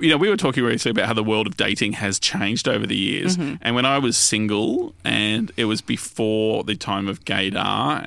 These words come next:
Speaker 1: and, um, what all those, I've forgotten what they were all called now.
Speaker 2: Mogenic?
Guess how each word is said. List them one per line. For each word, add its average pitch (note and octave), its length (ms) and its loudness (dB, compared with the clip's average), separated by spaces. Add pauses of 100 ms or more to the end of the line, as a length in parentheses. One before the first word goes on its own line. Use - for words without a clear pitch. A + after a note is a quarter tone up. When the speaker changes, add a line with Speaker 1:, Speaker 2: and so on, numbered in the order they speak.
(120)
Speaker 1:
and, G2 400 -4 (480)
um, F#2+ 640 -4 (440)
what D3+ 200 -2
all G2 140 -2
those, G2 220 -2
I've - 120 -4
forgotten - 200 -6
what G2 100 -4
they G2 60 -2
were G2+ 120 0
all D#3 80 0
called C#3+ 220 0
now. - 160 0
Speaker 2:
Mogenic? C3 80 -10